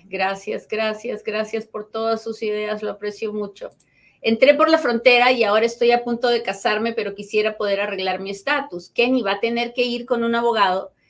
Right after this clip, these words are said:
que le explique si va a poder o no. Todo depende de muchos factores de los que no podemos hablar ahorita, pero si entró, cómo entró, si lo pararon, si no lo pararon, am, si ha tenido algún problema dentro de los Estados Unidos, si salió, si volvió a entrar, en fin,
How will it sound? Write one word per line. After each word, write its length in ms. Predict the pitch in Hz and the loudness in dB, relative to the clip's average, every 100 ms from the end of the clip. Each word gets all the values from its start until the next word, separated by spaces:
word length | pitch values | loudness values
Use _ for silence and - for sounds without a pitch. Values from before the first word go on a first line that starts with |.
| _ _ | _ _
que 140 | 226 | 2
le 100 | 208 | 2
explique 520 | 196 196 - 226 233 233 | 0 -4 -8 -6 0 -2
si 160 | 233 | -2
va 140 | 202 202 | -2 -2
a 80 | |
poder 320 | 214 220 214 220 | -2 -2 0 0
o 80 | |
no. 380 | 214 202 190 - - | 0 0 -4 -8 -4
Todo 220 | 208 214 | 0 0
depende 520 | 214 208 208 208 208 | 0 -2 -4 -2 -2
de 120 | 196 | -2
muchos 460 | 185 214 220 233 233 | -2 -4 -4 -8 -8
factores 600 | 185 - 185 185 202 - | -12 -6 -4 -4 -6 -10
de 120 | 175 | -8
los 200 | 165 170 | -6 -8
que 100 | - | -8
no 240 | 170 170 165 | -4 -4 -4
podemos 420 | 175 170 175 175 | -2 -2 -4 -8
hablar 380 | 165 165 175 - | -6 -4 -4 -6
ahorita, 580 | - 170 202 202 185 185 | -6 -4 -4 -6 -4 -4
pero 340 | 190 175 156 - _ _ _ | 0 -2 -2 -6 _ _ _
si 220 | - 208 | -2 0
entró, 540 | 175 208 196 190 214 | 0 0 2 2 2
cómo 260 | 208 180 170 | -4 -4 -4
entró, 420 | 165 214 208 208 | -4 -2 0 0
si 180 | 214 196 | -2 -2
lo 160 | 170 | -4
pararon, 500 | 170 156 175 190 202 | -4 -2 0 0 -2
si 120 | 202 165 | -8 -10
no 140 | 156 | -8
lo 120 | 160 | -10
pararon, 600 | - 170 202 208 202 208 _ _ _ | -6 0 0 0 -4 -8 _ _ _
am, 420 | - 190 180 170 - | -2 2 2 0 -6
si 480 | - - 202 185 170 | -16 -10 -6 -4 -2
ha 160 | 175 175 | -4 -4
tenido 360 | 175 175 175 | -4 -4 -4
algún 320 | 170 165 165 | -4 -6 -10
problema 440 | 170 170 170 165 165 | -8 -6 -4 -6 -6
dentro 420 | 170 180 185 180 | -4 -4 -4 -4
de 60 | 165 | -4
los 240 | 165 - | -6 -12
Estados 480 | - - 156 160 - | -16 -10 -8 -8 -8
Unidos, 540 | 170 208 214 208 202 | -6 -2 0 0 -4
si 100 | 170 | -12
salió, 500 | - 151 160 185 196 | -8 -8 -4 -2 -2
si 140 | 196 160 | -4 -8
volvió 320 | 147 151 151 | -8 -6 -8
a 20 | |
entrar, 300 | 147 202 202 | -4 -4 -2
en 140 | 190 185 | -4 -8
fin, 260 | 185 165 | -8 -10